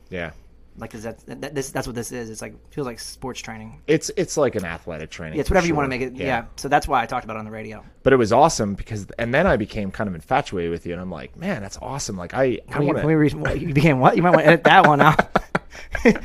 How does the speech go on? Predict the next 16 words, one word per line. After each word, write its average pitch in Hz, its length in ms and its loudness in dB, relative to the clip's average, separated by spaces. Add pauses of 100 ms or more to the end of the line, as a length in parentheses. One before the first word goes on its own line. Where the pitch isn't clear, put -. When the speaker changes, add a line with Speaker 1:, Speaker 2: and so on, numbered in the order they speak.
(160)
Speaker 2:
That'll 202 160 6
just - 100 0
keep 208 120 -2
playing 190 220 8
over 190 160 10
and 175 80 4
over 160 120 0
again. 131 180 -4
"I'm 226 140 -2
infatuated 120 560 -4
with 117 180 -6
you. 113 200 -12
I'm 285 120 -2
infatuated 277 640 0
with 113 200 -2
you." - 160 -8